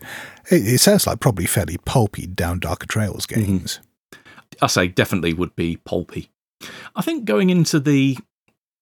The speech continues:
Speaker 2: the level of the background, 'cause there's a whole load of deep background, say expanding the whole deal about who the old ones were, how they come to make their deal, why they were stuck in there, the whole servitors of the Reckoners that are running around in the West, that it's a way to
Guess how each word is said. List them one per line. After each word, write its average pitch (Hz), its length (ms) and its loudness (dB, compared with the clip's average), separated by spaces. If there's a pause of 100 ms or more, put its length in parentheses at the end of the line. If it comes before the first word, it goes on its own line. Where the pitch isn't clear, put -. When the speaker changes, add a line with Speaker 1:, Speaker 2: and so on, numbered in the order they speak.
(360)
Speaker 2:
the 139 140 4
level 123 380 4
of 110 60 4
the 107 80 0
background, 92 400 -2
'cause 98 120 -4
there's 101 120 -4
a 110 40 -6
whole 160 400 4
load 120 220 4
of 101 100 0
deep 113 280 -2
background, 87 500 -2
say 92 120 0
expanding 95 760 0
the 95 100 0
whole 92 140 2
deal 92 120 0
about 87 280 0
who 104 140 4
the 95 100 6
old 87 180 2
ones 87 320 0
were, 90 220 2
how 92 200 2
they 90 120 2
come 87 220 -2
to - 100 -4
make 85 240 -4
their 87 160 0
deal, 85 400 0 (360)
why 92 240 4
they 92 120 4
were 92 100 2
stuck - 380 0
in 85 240 0
there, 82 240 -2 (480)
the 113 80 -2
whole 87 200 -4
servitors 92 840 -4
of 95 180 -14
the 95 80 -4
Reckoners 85 480 -6
that 95 140 -8
are 92 80 -4
running 87 240 -4
around 85 220 -4
in 87 60 -8
the 87 60 -6
West, 85 360 -6 (420)
that 113 200 -2
it's - 220 -2
a 143 40 4
way 151 280 4
to 120 560 2